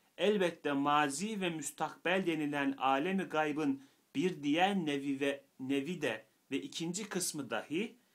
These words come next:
cilve-i hayata mazhariyetini ister ve istilzam eder. Neyse, açmasını sonraya bırakıyorum.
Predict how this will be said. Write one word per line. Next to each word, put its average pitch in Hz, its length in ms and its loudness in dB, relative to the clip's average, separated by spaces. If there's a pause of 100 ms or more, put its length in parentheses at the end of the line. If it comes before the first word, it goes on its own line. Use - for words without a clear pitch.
(160)
cilve-i 175 440 6
hayata 143 540 2
mazhariyetini 127 880 2
ister 196 480 0 (280)
ve 185 80 4
istilzam 170 720 2
eder. - 440 -10 (1500)
Neyse, - 320 -6
açmasını 147 480 -4
sonraya 143 400 0
bırakıyorum. 117 540 -4